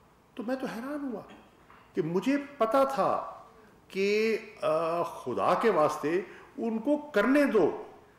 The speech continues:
और मैं यही पीटता रहा। और मैंने काबीना में भी कहा कि भाई, इनको किला कोना कासिम बाग में जाने दो, कलाई खुल जाएगी।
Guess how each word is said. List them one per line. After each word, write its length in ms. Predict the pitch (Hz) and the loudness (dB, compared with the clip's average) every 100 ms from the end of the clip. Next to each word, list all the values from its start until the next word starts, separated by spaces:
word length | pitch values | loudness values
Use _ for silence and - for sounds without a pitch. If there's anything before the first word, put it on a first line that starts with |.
| _ | _
और 120 | - | -4
मैं 140 | 175 220 | 0 2
यही 260 | 214 254 | 2 2
पीटता 400 | 285 277 - - | 2 2 2 2
रहा। 260 | 214 147 110 | 4 4 4
और 160 | - 127 | 2 2
मैंने 160 | 208 | -2
काबीना 460 | 220 180 170 226 285 | 0 0 2 2 2
में 120 | 262 | 2
भी 120 | 226 | -2
कहा 560 | 214 127 101 - - - | -4 -2 -2 -2 -10 -6
कि 80 | 214 | 0
भाई, 200 | 190 277 | 2 2
इनको 380 | 262 233 294 277 | 0 -2 0 -2
किला 500 | 233 - 226 240 262 | -2 -4 2 4 4
कोना 380 | 254 220 226 | 2 0 0
कासिम 440 | 254 - 202 208 226 | 0 0 -2 0 0
बाग 260 | 214 233 | 2 2
में 220 | 247 269 156 | 2 -2 -2
जाने 280 | 160 196 | 0 0
दो, 140 | 220 294 | 0 -2
कलाई 420 | - 226 240 311 | 0 2 4 4
खुल 220 | - 277 | 4 4
जाएगी। 440 | 277 247 190 143 | 6 4 4 -2